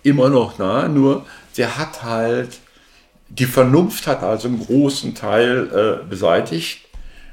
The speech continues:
Nach dem Unfall, äh, in Hockenheim und dann noch einigen anderen brenzligen Situationen auf der Landstraße hab ich dann beschlossen, halt aufzuhören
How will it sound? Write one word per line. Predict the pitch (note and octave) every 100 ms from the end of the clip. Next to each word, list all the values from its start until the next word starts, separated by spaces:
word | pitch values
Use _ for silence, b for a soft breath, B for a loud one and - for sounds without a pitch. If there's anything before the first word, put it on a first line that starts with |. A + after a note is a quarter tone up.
| b
Nach | - F2 A#2+ A#2+ A#2 A#2+
dem | - G#2+ E2+
Unfall, | A#2 - B2+ A#2+ A#2+ F2+ D#2 G#2+ G#2+ G#2 F2 C#2
äh, |
in | G2 F#2+
Hockenheim | A2+ B2+ A#2 A#2 A#2 B2+ B2
und | - G2+ G2+
dann | G#2
noch | A2 F#2+
einigen | A2 A2 G#2+ F#2+
anderen | E2 G#2 A#2 G#2+ - b b b b b b _
brenzligen | G#2 G2 B2+ C#3+ C3 B2+ A#2
Situationen | G#2 A2+ G#2 G#2 - A2 B2+ C#3 C#3+
auf | - F#2
der | G2+
Landstraße | G2 G2+ D#3+ - - E2+ F2+ - C3 D3 - -
hab | F#2+ G#2 G#2+
ich | -
dann | G#2 G2
beschlossen, | F#2+ F#2 F#2 G#2 F#2+
halt | E2 -
aufzuhören | F#2 G2+ - D3 C#3 C#3+ G#3+